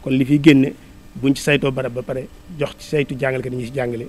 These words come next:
li ci des amul leen li ciy génn, kon doxul ci bénéfice.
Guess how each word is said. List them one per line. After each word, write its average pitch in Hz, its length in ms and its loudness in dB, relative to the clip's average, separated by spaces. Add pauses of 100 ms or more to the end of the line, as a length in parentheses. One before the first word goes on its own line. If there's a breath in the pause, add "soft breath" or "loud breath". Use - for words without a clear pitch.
li 131 100 -10
ci 127 60 -12
des 127 240 -14
amul 131 160 -6
leen 117 160 -12
li 113 80 -16
ciy 113 160 -14
génn, 113 140 -8 (600)
kon 139 120 0 (100)
doxul 156 240 2
ci - 80 -6
bénéfice. 131 460 -8